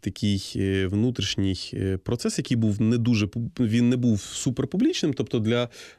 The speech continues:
громадськості він, е, просто, ну, як, як завжди, був таким, знаєте, е, ну, там десь хтось щось сказав,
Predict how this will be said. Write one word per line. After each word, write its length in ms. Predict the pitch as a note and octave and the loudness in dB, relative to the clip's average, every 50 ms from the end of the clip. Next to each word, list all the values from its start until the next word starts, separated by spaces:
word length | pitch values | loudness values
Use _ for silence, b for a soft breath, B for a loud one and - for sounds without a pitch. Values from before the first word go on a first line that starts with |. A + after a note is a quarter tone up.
| B | B
громадськості 760 | - G#2 A2+ C3 C#3+ D#3+ E3 D#3+ - - A#2+ - - - A2+ | -4 -2 0 0 2 0 0 -2 -2 -4 -4 -4 0 0 2
він, 300 | G#2+ A#2 A2+ A2+ A2+ A2 B B B B B B B B - | 2 4 4 4 2 0 B B B B B B B B -4
е, 340 | G2 G2+ G2+ G2+ G2+ G#2 G2+ | -2 0 2 2 2 2 0
просто, 480 | G2+ - A#2+ B2+ A#2 - - G2+ F#2 F2+ - - _ - | 0 0 -2 -2 -2 -2 -2 -2 -2 -4 -8 -12 _ -2
ну, 120 | A#2 G2+ | 0 2
як, 160 | G2+ G#2 G2 | 2 2 2
як 200 | G#2 G2+ G#2 G#2 | 2 0 0 0
завжди, 360 | F#2+ A2+ B2+ C3 A#2+ G#2 G2+ G2+ | 0 0 0 0 0 0 0 0
був 240 | F#2+ G#2+ G2+ - | 2 2 0 0
таким, 400 | - - F2+ - F#2+ G2+ - - F#2+ | -2 -6 -4 -4 -4 -6 -4 -6 -4
знаєте, 320 | F#2+ F#2+ F#2+ - F#2+ F#2 - B B B B B B B B _ _ - - | -4 -4 -2 -2 -4 -6 -6 B B B B B B B B _ _ -8 -6
е, 40 | F2 F#2+ G2 F#2+ F#2+ G2 F#2+ G2+ G2 G2 G2 - - - - | -4 -4 -2 -2 -2 -2 -2 -2 -2 -2 -2 -2 -4 -2 0
ну, 140 | A3 D4+ B3+ | 0 0 0
там 200 | - A2 G2 F#2 | 0 -2 -2 0
десь 180 | B2 B2+ A#2+ - | 0 0 -2 -2
хтось 200 | - - G#2 - | -2 -4 -4 -2
щось 220 | - - G#2 - | -2 -2 -2 -2
сказав, 560 | - - A#2+ A2+ C#3+ G#3 A3+ G#3+ G3 F3+ E3 | -2 -2 -2 -2 0 0 0 0 0 -2 -2